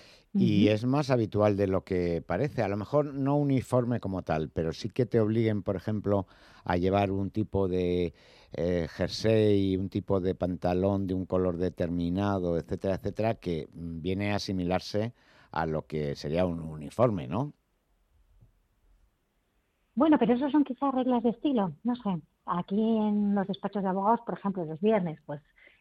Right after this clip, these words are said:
Speaker 1: eh, se, se admite un, una cierta vestimenta diferente y entonces ahí unas reglas de estilo.
Speaker 2: Ya,
Speaker 1: Y te
Speaker 2: pero
Speaker 1: dicen, pues,
Speaker 2: sí,
Speaker 1: no
Speaker 2: pero
Speaker 1: lo sé.
Speaker 2: al final si te dicen, "Tienes que llevar un jersey de cuello vuelto gris y un pantalón, mm, beige",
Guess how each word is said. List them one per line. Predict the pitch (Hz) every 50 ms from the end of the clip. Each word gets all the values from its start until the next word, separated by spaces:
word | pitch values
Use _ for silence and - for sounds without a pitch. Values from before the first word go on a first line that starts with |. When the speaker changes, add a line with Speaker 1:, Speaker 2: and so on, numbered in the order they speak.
| _ _ -
Speaker 1:
eh, | - 139 143 139 135 143 143 _
se, | - 180 175 147 143 -
se | 180 175
admite | 165 - 175 180 190 180 214 208
un, | 202 196 196 190 - 262
una | 226 180 -
cierta | 220 196 196 190 175
vestimenta | 180 170 - - 180 190 220 254 247 240 220 202
diferente | 202 190 - 185 214 262 285 269 247 - 233
y | 226 220
entonces | 196 175 180 - 196 185 208 214 -
ahí | 202 185 190 190
unas | 190 180 175 165 -
reglas | 196 185 175 170 -
de | - 147
estilo. | - _ - 269 285 269 240 220 220 220 226 - - _ - - 98 90
Speaker 2:
Ya, | - 135 123 107 92 -
Speaker 1:
Y |
te | - 95
Speaker 2:
pero | 90 95 95 95 -
Speaker 1:
dicen, | 180 170 165 -
pues, | - 185 202 - - - _
Speaker 2:
sí, | - 214 202 131 127 123
Speaker 1:
no | -
Speaker 2:
pero | 113 107 -
Speaker 1:
lo | 104 104
sé. | -
Speaker 2:
al | 101 107 90
final | - 104 101 110 123 120
si | 123 127
te | 92 117 113
dicen, | 104 98 82 - 90 85 85 82
"Tienes | - 107 110 120 123 110 -
que | - 123
llevar | 117 113 110 104 92 87 80
un | 85 113 110 110 101
jersey | - 110 - - 113 110
de | 104 101 92
cuello | - 104 104 101 101 98
vuelto | 92 95 90 78 - 92 87
gris | 80 71 71 67 65 - - - - _
y | 90 87 87
un | 90 92 82
pantalón, | - 98 98 95 90 101 98 98 95 95 92 90 90 87 85 82 78 -
mm, | - 98 90 85 82 80 78 78 80 78 80 78 78 76 - - 92 85
beige", | 82 104 113 131 147 156 - - -